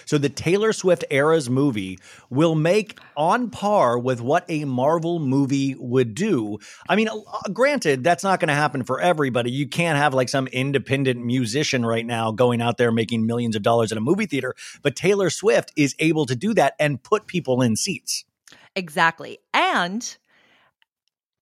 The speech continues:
Speaker 2: I think that this is, uh, this is another reason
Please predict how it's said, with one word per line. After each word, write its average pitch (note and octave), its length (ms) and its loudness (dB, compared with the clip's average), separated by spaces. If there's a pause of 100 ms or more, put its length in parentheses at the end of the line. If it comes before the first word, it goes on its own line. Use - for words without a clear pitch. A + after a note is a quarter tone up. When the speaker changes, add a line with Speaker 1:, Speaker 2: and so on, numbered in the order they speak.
(220)
Speaker 2:
I A3 40 0
think E4+ 240 -2
that E4 160 0
this A#3 200 -2
is, F#3 240 -6 (300)
uh, D#3 140 0
this G#3+ 180 0
is G3+ 140 0
another D3 380 2 (100)
reason C#3 560 -6